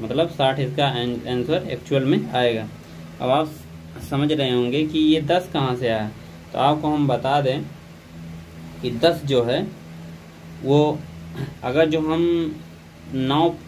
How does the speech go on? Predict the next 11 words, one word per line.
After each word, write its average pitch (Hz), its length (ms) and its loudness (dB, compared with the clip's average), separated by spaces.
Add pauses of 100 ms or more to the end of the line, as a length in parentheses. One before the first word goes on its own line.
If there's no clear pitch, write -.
(240)
और 131 160 2
नाव 147 300 2 (100)
प्लस 170 300 2
धारा 135 300 2
की 139 160 -2
चाल 123 240 0
अगर 123 140 2
जो 120 140 -4
मानते, 117 500 0 (640)
नाव 139 440 2 (800)
और 117 80 -8